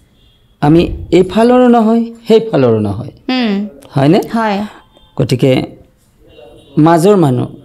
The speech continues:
Speaker 1: সদায় মাজে মাজে যায়।
Speaker 2: হুম।
Speaker 1: গতিকে অকণ ঈশ্বৰৰ নামত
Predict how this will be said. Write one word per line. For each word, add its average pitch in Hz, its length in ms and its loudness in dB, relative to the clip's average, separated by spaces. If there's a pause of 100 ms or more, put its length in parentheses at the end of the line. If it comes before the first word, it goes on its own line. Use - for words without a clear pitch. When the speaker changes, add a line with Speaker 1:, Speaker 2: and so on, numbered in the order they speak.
(480)
Speaker 1:
সদায় 165 220 2
মাজে 139 260 2
মাজে 127 240 0
যায়। 127 280 -4 (240)
Speaker 2:
হুম। 226 640 -2
Speaker 1:
গতিকে 160 280 0
অকণ 156 260 2
ঈশ্বৰৰ 151 320 2
নামত 151 320 4